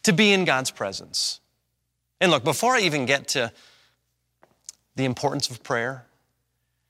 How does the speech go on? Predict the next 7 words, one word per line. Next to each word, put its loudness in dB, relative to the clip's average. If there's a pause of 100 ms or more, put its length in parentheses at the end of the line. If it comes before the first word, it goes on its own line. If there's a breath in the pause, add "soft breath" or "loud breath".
(440)
and -4
how 0
to 0
pray, -6 (1600)
I 4
cannot -2 (100)
underscore 0